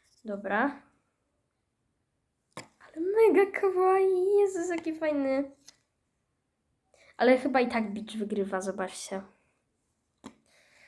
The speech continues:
Dobra, słuchajcie, tu mam jeszcze metki,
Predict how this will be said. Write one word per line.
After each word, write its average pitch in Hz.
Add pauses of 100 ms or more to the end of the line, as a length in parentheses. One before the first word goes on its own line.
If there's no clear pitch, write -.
(200)
Dobra, 226
słuchajcie, 254 (240)
tu 277
mam 262
jeszcze 247 (680)
metki, 226